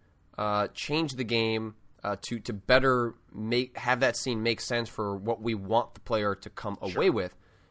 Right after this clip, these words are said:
Speaker 1: And if there's not, then maybe they take it out. But, you know, they, I think this is the way this is supposed to work,
Speaker 2: Right.
Speaker 1: right? Like, which is where a, a thing goes out there, an artist sees it,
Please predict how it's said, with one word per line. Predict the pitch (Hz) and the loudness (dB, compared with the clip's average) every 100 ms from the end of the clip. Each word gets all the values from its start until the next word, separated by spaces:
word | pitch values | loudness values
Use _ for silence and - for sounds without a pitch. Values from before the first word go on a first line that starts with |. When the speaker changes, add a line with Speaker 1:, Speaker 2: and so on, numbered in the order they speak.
| _ | _
Speaker 1:
And | - 113 110 107 | 0 2 2 0
if | 123 | -2
there's | 131 117 | 0 2
not, | 127 156 - | 6 6 6
then | 127 | 2
maybe | 120 120 | 2 2
they | 110 | 0
take | - 113 | -2 -4
it | 107 | 0
out. | 95 95 - | 0 0 -2
But, | 117 101 - _ _ _ | -4 -4 -16 _ _ _
you | 127 | 0
know, | 127 | 0
they, | 131 147 139 - - - - - | 4 2 2 -4 -20 -20 -20 4
I | 160 | 6
think | 208 175 | 6 2
this | 151 | 0
is | 135 | 0
the | 131 | 4
way | 135 | 4
this | 131 127 | 2 -2
is | 117 | -6
supposed | - - 214 - | -4 2 2 2
to | 107 | -8
work, | 87 90 90 | -6 -8 -2
Speaker 2:
Right. | 107 | 2
Speaker 1:
right? | 127 123 | 2 2
Like, | 113 | 0
which | 117 - | -2 -2
is | 123 110 98 - - _ _ | -2 -2 -8 -16 -20 _ _
where | 113 120 120 120 117 104 - _ _ _ - | 2 6 8 8 6 2 -8 _ _ _ -6
a, | 120 123 | -4 -4
a | |
thing | - 151 156 | 2 2 4
goes | 160 127 | 2 4
out | 107 101 | 4 4
there, | 104 95 95 101 _ - | 0 0 -2 -6 _ -4
an | 110 | 4
artist | 117 107 - | 4 4 -2
sees | 160 139 98 | -2 -4 -4
it, | - | -8